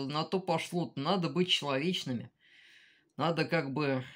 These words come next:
поддержать в трудную минуту. Сказать, что да, мол, бывает неудачно, но бывает, и, и, и дальше всё будет лучше.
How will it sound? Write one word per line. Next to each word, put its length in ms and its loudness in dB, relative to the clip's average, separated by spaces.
поддержать 680 2
в 80 -14
трудную 380 0
минуту. 560 -4
Сказать, 400 -2
что 180 -2
да, 260 6
мол, 180 4
бывает 400 2
неудачно, 560 0
но 80 0
бывает, 540 0
и, 40 -4
и, 680 -6
и 40 -6
дальше 360 0
всё 160 -4
будет 280 -4
лучше. 380 -10